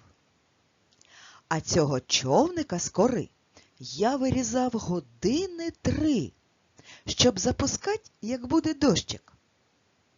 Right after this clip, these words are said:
Але дощу нема ще й досі. А в цій коробочці зеленій жив цілий тиждень хрущ у мене. Та відпустив його я вчора,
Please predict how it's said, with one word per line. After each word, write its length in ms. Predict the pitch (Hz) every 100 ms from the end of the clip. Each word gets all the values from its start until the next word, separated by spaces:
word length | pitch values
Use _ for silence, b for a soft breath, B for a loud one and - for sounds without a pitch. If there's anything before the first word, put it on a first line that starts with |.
| _ _ _ _ _ - _ _ -
Але 320 | 208 202 190
дощу 460 | 170 160 - 294 349
нема 420 | 214 123 123 165
ще 240 | - -
й 80 | 101
досі. 520 | 101 110 110 - - _ _ _ _ _ _ _ _ _ _ _ _ B B B B
А 100 | -
в 40 |
цій 180 | - 175
коробочці 680 | - 143 156 285 - - 214
зеленій 560 | 202 247 208 123 85 _ _ B B -
жив 280 | 143 170 -
цілий 520 | - 381 392 349 349 -
тиждень 580 | 302 302 240 226 254 254 _ _ -
хрущ 640 | - 392 359 202 - - -
у 120 | 233
мене. 340 | 214 123 98 - _ _ _ _ _ _ B B B _
Та 140 | 190 165
відпустив 580 | 151 - 175 - 147
його 260 | 110 117 123
я 80 | 113
вчора, 420 | - 147 117